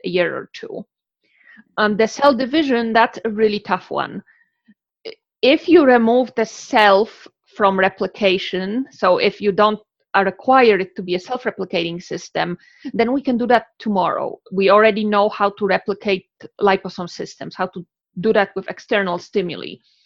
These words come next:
What we don't know is how to make sure that we're not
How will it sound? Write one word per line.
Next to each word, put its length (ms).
What 200
we 100
don't 380
know 300
is 180
how 260
to 140
make 220
sure 160
that 220
we're 80
not 260